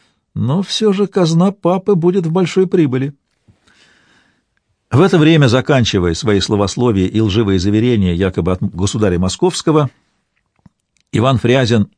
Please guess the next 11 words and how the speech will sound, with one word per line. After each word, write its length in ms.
повернувшись 680
к 60
слугам, 480
державшим 540
подарки, 500
торжественно 760
простёр 440
руку 440
и 80
воскликнул: 560
«Вот 420